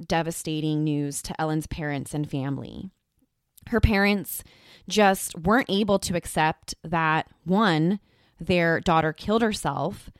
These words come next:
and two, she did so in such a violent way. I mean, we're talking about a total of twenty stab wounds, half of which were to the back of her neck.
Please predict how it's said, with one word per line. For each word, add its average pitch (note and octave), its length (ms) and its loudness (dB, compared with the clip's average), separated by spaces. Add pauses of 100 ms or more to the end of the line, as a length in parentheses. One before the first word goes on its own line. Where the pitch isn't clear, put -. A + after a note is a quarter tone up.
(500)
and F3 540 4
two, F#3 680 0 (460)
she - 220 -2
did G3 260 2
so D#3 400 2
in E3 140 -2
such - 640 -4
a D#3 120 -6
violent C#3+ 480 -4
way. D3 480 -12 (600)
I G#3 120 4
mean, F#3+ 440 4 (340)
we're A#3+ 120 -6
talking G4 380 -2
about A3+ 220 4
a F#3+ 100 2
total F3+ 460 -2
of D#3+ 120 -4
twenty E3+ 380 -2
stab D3 420 -8
wounds, D3 540 -14 (760)
half C#4 380 -4
of D4+ 140 2
which - 460 -2 (460)
were G#3 120 -4
to A#3+ 140 -4
the G3+ 100 0
back D#3+ 400 -10
of D#4 140 -8
her E3+ 160 -2
neck. C#3+ 720 -4